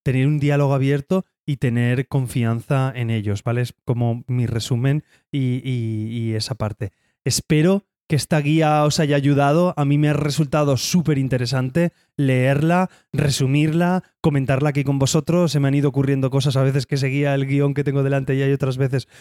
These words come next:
que me voy inventando. Por eso a lo mejor me repito una, inventando no. Hay algunas veces que a lo mejor, pues, se me van ocurriendo cosas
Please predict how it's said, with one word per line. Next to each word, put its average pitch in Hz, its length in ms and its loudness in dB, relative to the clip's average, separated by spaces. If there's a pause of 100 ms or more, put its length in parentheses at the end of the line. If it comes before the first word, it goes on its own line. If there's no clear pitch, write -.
que 151 140 0
me 135 80 2
voy 131 220 2
inventando. 131 560 0
Por 135 120 0
eso 131 140 2
a - 20 2
lo 135 60 0
mejor 135 300 0 (240)
me 139 100 0
repito 123 400 0
una, 135 500 2
inventando 135 480 0
no. 110 220 2 (240)
Hay 139 140 0
algunas 139 340 2
veces 135 240 0
que - 80 -4
a 139 60 2
lo 131 60 2
mejor, 135 320 0
pues, 131 120 0
se - 100 0
me 131 100 2
van 131 120 2
ocurriendo 135 480 0
cosas 131 340 0